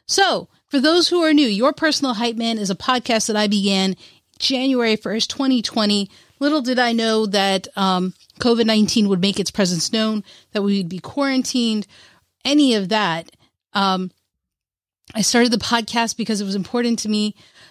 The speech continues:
to help encourage you, the listener, and remind you that you are awesome. Remind you that you are enough and that you are, you are awesome and this world needs you just the way you are, as you are. And that was my intention.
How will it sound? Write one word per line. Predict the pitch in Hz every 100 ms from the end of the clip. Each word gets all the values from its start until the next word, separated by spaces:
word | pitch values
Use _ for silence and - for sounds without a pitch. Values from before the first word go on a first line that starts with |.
| -
to | - 226 214 -
help | - 262 -
encourage | 269 233 - 294 294 247 202
you, | 240 277 247 202
the | 185
listener, | 214 254 277 - 185 165 - _ _
and | - 220
remind | 220 233 262 233
you | 226
that | 208 202
you | 214 233
are | 208 -
awesome. | 196 196 - - - _ _ _ _ _ _
Remind | 208 220 269 262
you | 269
that | 233
you | 226 262
are | 254 240
enough | 226 233 254 165 - - _ _ _ - _
and | 220 220 214
that | 214 214 208 - _ _ _ _ _ _ _ _ -
you | 214 262
are, | 262 247 - -
you | 226 247
are | 233 240
awesome | - 226 240 285 262
and | 220 208
this | 208 -
world | 226 240
needs | 233 233 214
you | 220
just | 185 233 -
the | 254
way | 247
you | 254 254
are, | 247 247 -
as | 190 190 175
you | 180
are. | 147 87 - _ _ _ _ - - -
And | 262
that | 294
was | 311
my | 294
intention. | 269 262 262 220 175